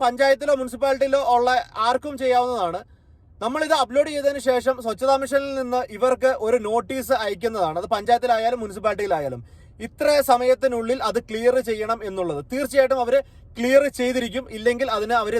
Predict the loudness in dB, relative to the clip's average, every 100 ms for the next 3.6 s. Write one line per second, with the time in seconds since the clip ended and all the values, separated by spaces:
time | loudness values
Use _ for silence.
0 | -2 -6 -6 -2 0 0 -2 -6 -6 -4
1 | -4 -4 -6 -10 -14 -20 -8 -2 0 0
2 | 0 -2 0 2 2 2 0 -4 -8 -18
3 | -6 0 2 2 2